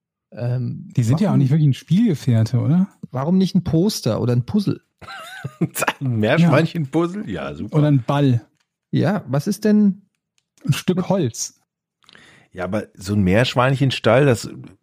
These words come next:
Speaker 3: das ist doch super für kleine Kinder. Dann sitzen die davor und warten.
Speaker 1: In der
Speaker 3: Ja.
Speaker 1: Theorie. Ich sag dir, das fällt alles auf
Speaker 3: Hattet
Speaker 1: dich
Speaker 3: ihr denn
Speaker 1: zu.
Speaker 3: nicht sowas früher?
Speaker 1: Ich hatte einen Wellensittich.
Speaker 3: Ah, siehst du, auch ein Tier.
Speaker 1: Namens Fritzi.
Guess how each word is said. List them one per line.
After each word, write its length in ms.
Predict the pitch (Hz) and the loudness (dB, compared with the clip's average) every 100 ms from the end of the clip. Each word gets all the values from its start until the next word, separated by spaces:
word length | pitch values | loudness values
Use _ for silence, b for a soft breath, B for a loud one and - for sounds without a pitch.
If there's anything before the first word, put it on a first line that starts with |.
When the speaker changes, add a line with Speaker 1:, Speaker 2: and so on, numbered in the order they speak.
| _ - | _ -8
Speaker 3:
das 180 | 113 | -6
ist 200 | 117 117 | -6 -2
doch 100 | 123 | 0
super 400 | 104 85 113 - | 0 -2 -2 0
für 180 | 143 120 | 0 -2
kleine 320 | - 117 117 | -2 -2 0
Kinder. 300 | 110 156 151 | -2 0 2
Dann 160 | 87 85 | 2 0
sitzen 300 | 107 - 113 | -2 -4 0
die 100 | 101 | 2
davor 480 | 85 - 113 135 - | 0 -2 0 2 0
und 180 | 92 85 | -2 0
warten. 520 | 85 104 135 151 - _ _ _ _ _ | 2 0 0 -2 -6 _ _ _ _ _
Speaker 1:
In 120 | - 135 | -4 -4
der 100 | 120 | -2
Speaker 3:
Ja. 160 | 104 | 0
Speaker 1:
Theorie. 280 | 117 120 131 | 0 0 -2
Ich 140 | 117 | -4
sag 160 | 185 180 | -8 -4
dir, 120 | 185 | -2
das 140 | 156 - | -2 -2
fällt 240 | 143 - _ | -6 -8 _
alles 480 | 151 156 156 151 - | -4 0 2 2 0
auf 80 | 190 | 0
Speaker 3:
Hattet 180 | 262 247 | 0 2
Speaker 1:
dich 60 | 220 | 4
Speaker 3:
ihr 40 | |
denn 80 | 151 117 | 4 4
Speaker 1:
zu. 40 | |
Speaker 3:
nicht 100 | 104 | 2
sowas 360 | 101 82 78 - | -2 -2 -6 -8
früher? 420 | 85 82 175 - _ _ _ _ | -8 -6 -6 -10 _ _ _ _
Speaker 1:
Ich 120 | 139 | -6
hatte 120 | 175 185 | -2 0
einen 120 | 139 | 2
Wellensittich. 720 | 127 131 120 120 - 110 - _ - | 2 0 0 -4 -8 -10 -18 _ 0
Speaker 3:
Ah, 280 | 127 78 _ _ | 0 0 _ _
siehst 280 | - 101 - | -4 -4 -2
du, 80 | - | -2
auch 160 | 160 | 2
ein 140 | 139 - | 2 0
Tier. 320 | 92 76 - _ _ _ _ _ | -2 -2 -4 _ _ _ _ _
Speaker 1:
Namens 380 | 127 123 131 - | -4 -2 0 -2
Fritzi. 520 | - - - - - | -6 -10 -8 -10 -12